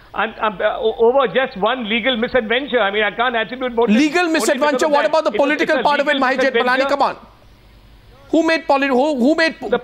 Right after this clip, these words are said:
Speaker 1: of course, this government
Speaker 2: who squeezed
Speaker 1: should
Speaker 2: the
Speaker 1: have,
Speaker 2: issue politically?
Speaker 1: of, I said unambigu-, I said unambiguously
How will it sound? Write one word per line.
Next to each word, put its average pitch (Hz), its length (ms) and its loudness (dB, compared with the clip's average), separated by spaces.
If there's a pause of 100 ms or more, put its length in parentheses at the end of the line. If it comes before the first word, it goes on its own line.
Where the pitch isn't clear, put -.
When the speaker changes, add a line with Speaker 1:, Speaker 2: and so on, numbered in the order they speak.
Speaker 1:
of - 180 -4
course, 370 280 2
this 294 160 0
government 262 160 0
Speaker 2:
who 330 120 4
squeezed 302 360 0
Speaker 1:
should - 20 0
Speaker 2:
the 302 60 2
Speaker 1:
have, 311 80 0
Speaker 2:
issue 302 160 0
politically? 269 520 0
Speaker 1:
of, - 220 -18
I 285 260 0 (120)
said 302 280 2 (100)
unambigu-, 277 680 -2 (680)
I 233 200 0 (120)
said 262 360 2
unambiguously 254 1120 -2